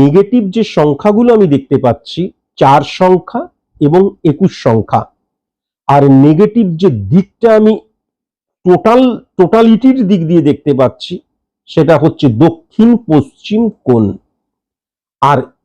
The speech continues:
এস অক্ষর দিয়ে, সি অক্ষর দিয়ে, আই অক্ষর দিয়ে জাতক জাতিকাদেরকে আজকে ইগনোর করো। গোলাপি রং, গোলাপি, গেরুয়া এবং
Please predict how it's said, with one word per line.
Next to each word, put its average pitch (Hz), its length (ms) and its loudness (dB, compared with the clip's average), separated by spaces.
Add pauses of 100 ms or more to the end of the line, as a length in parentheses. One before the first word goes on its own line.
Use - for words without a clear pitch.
(160)
এস 226 140 2 (140)
অক্ষর 175 320 -2 (140)
দিয়ে, 127 180 4 (320)
সি 214 200 2 (200)
অক্ষর - 360 -2 (120)
দিয়ে, 117 180 0 (260)
আই 165 220 2 (140)
অক্ষর 202 320 -2 (100)
দিয়ে 160 140 2 (120)
জাতক 127 320 -2 (180)
জাতিকাদেরকে 135 760 -2 (440)
আজকে 123 240 0 (140)
ইগনোর 131 400 2 (120)
করো। 98 220 -2 (1300)
গোলাপি 165 640 2 (100)
রং, 95 140 0 (920)
গোলাপি, 160 680 0 (680)
গেরুয়া 151 520 2 (600)
এবং 131 220 0